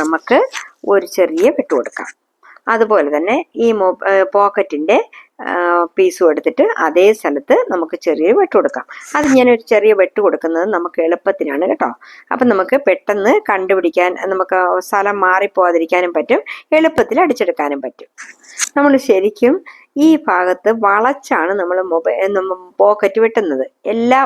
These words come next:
ആ, പാന്റിനും വളച്ചാണ് വെട്ടുന്നത്. പക്ഷെ നമ്മൾ ഇതിന് വളച്ച് വെട്ടാത്തത് എന്താന്ന് വെച്ചാൽ ഈ വളച്ച്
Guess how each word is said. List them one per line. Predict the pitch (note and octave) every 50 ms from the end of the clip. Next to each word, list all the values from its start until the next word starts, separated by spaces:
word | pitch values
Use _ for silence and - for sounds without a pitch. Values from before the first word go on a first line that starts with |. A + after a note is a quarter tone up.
| - - -
ആ, | F3+ F3+ F3 -
പാന്റിനും | F#3+ F#3 F#3 E3 D#3+ D#3+ G3+ C#4 - - - - - - A#3+ A#3
വളച്ചാണ് | A#3+ B3+ C4+ C4+ C4 - A#3 F#3 A3 C#4 F4+
വെട്ടുന്നത്. | D#4+ B3+ A3 F3+ C#3+ C3 C3+ - - - - _ -
പക്ഷെ | C4 B3+ - C#4 C4 B3
നമ്മൾ | A3+ A#3 B3+ C#4+ C4+ G#3+ G3 G3+ G#3
ഇതിന് | G#3+ - - E4 D4+ G3 F#3 A3 - -
വളച്ച് | F#3+ F#3 F#3+ G#3+ - - - B3+
വെട്ടാത്തത് | G3 E3+ - G3 F#3 F#3 G3 F3+
എന്താന്ന് | E3+ E3+ E3 D#3+ D3
വെച്ചാൽ | - F3+ F#3 C4+
ഈ | D4 C4+ A#3+
വളച്ച് | A3+ A3+ A#3+ A#3+ -